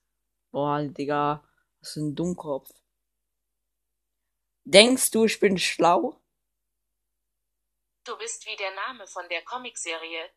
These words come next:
Speaker 2: die neunzehnhundertachtundfünfzig in Spanien erfunden wurde, clever und smart.
Speaker 1: Weiß ich gar nicht, aber egal.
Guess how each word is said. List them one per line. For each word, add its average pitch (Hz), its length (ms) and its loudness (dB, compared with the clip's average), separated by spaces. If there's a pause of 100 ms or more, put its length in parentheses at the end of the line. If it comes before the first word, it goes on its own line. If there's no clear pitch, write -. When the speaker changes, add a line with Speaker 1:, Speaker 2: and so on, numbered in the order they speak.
Speaker 2:
die 196 80 -14
neunzehnhundertachtundfünfzig 202 1700 -10
in 233 100 -12
Spanien 170 480 -4
erfunden 175 560 -14
wurde, 180 240 -10 (460)
clever 170 480 -10
und 269 180 -18
smart. 208 560 -6 (280)
Speaker 1:
Weiß 170 380 0
ich - 80 -12
gar 151 180 0
nicht, 151 220 -8
aber 151 160 -4
egal. 151 420 -6